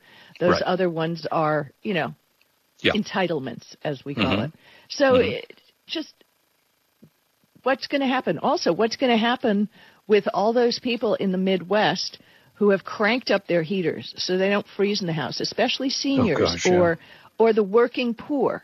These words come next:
Speaker 1: You know, people
Speaker 2: Sure,
Speaker 1: who
Speaker 2: the
Speaker 1: are
Speaker 2: cost of that.
Speaker 1: minimum wage. When those bills come in, who's gonna be helping them? You know, we, uh, that's what we were saying about Davos. You know, all these really billi-,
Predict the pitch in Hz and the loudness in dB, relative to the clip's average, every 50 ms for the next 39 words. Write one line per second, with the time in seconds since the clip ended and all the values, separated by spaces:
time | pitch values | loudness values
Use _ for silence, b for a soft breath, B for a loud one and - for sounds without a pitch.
0 | _ _ - 277 262 247 - - 370 359 - 427 349 320 294 262 226 220 226 247 | _ _ -2 0 0 0 2 2 0 4 4 4 4 6 4 4 4 4 2 2
1 | 269 - - - - - 277 285 269 262 254 247 240 226 208 190 196 - - - | 0 -2 -6 -10 -8 -6 -4 -2 -2 -2 0 0 0 0 0 0 -2 -2 -4 -8
2 | - B B B B B B B B - 175 190 247 277 277 269 277 277 294 277 | -8 B B B B B B B B -14 -4 2 2 2 4 4 4 2 2 2
3 | - - 254 285 302 311 - - - 254 220 185 170 180 190 214 320 370 349 - | 0 0 0 0 2 0 0 0 0 2 2 2 2 2 4 6 6 4 4 2
4 | 359 330 330 254 311 294 254 262 285 294 294 - 262 254 254 262 269 240 175 - | 0 -2 0 0 0 0 2 2 2 2 2 0 -2 0 0 2 2 2 2 0
5 | - 147 - b b b b b b b b b b - 269 226 208 226 254 247 | -2 -10 -12 b b b b b b b b b b -2 0 0 0 0 0 0
6 | 247 208 - 160 _ _ - - - - - 185 233 254 254 - 320 233 262 262 | -2 -2 -4 -6 _ _ -6 -6 -6 -6 -2 0 0 0 0 -2 -4 -2 -2 0
7 | 254 247 - - 262 247 262 262 262 220 208 202 214 - - - 202 208 226 247 | 0 0 0 2 2 2 2 2 0 0 0 0 -2 -2 -2 0 0 2 2 2
8 | 247 233 143 196 - 156 - 214 208 185 - 147 175 214 240 254 262 247 220 - | 0 0 0 0 -2 -2 -2 0 0 0 2 2 2 2 2 0 0 -2 -4 -6
9 | - _ _ _ _ _ 143 151 156 196 220 240 269 269 269 262 226 190 147 - | -12 _ _ _ _ _ -16 -6 -2 0 2 2 2 2 2 0 0 -2 2 4
10 | 220 220 233 254 240 - | 4 4 4 2 -2 -8